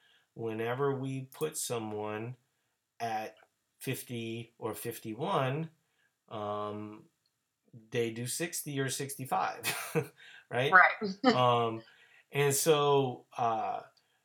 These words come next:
Speaker 1: if you could, if you could cut and paste that to the bottom
Speaker 2: Mm-hmm.
Speaker 1: there, um,
Speaker 2: Yeah.
Speaker 1: I wanna change her fats to forty-nine, 'cause I want her to
Speaker 2: Okay.
Speaker 1: understand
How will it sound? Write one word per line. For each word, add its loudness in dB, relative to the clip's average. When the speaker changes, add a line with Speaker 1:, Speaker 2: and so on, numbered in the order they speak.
Speaker 1:
if -2
you 0
could, 0
if -6
you -6
could -6
cut 0
and -10
paste 0
that -2
to -8
the -10
bottom 0
Speaker 2:
Mm-hmm. 0
Speaker 1:
there, -4
um, -6
Speaker 2:
Yeah. -2
Speaker 1:
I 0
wanna 0
change -6
her -6
fats -4
to -6
forty-nine, -8
'cause -8
I 2
want -2
her 0
to 2
Speaker 2:
Okay. 4
Speaker 1:
understand -2